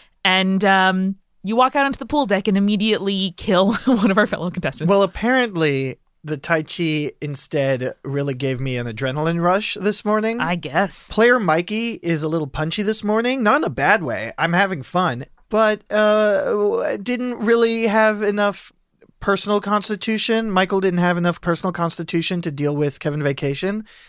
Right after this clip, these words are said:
Speaker 2: So something had to be done. I think it also works in a few ways. It worked because, one, Tracy is able to go and start punching the scenery to try to leave.
Speaker 1: Mm-hmm.
Speaker 2: Johnny is gonna send a different kind of direct message, which is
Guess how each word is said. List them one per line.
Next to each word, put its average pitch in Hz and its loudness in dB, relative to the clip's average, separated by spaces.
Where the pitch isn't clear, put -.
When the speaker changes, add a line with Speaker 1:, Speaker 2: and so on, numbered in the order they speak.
Speaker 2:
So 185 4
something 214 2
had 202 2
to 185 -4
be 208 -2
done. 147 -2
I 185 2
think 247 0
it 220 -6
also 190 2
works 175 2
in 180 -2
a 165 -4
few 160 -2
ways. 165 2
It 151 -4
worked 175 0
because, 151 -2
one, 170 0
Tracy 240 0
is 214 0
able 185 2
to 170 -4
go 170 4
and 160 0
start 160 -2
punching 156 -2
the 147 -2
scenery 143 -4
to 135 -12
try - -6
to 135 -2
leave. 156 -2
Speaker 1:
Mm-hmm. 190 -2
Speaker 2:
Johnny 196 2
is 156 -4
gonna 147 -4
send 147 -6
a 127 -4
different 147 -6
kind 175 -2
of 165 -4
direct 180 2
message, 196 -2
which 151 -4
is 135 -4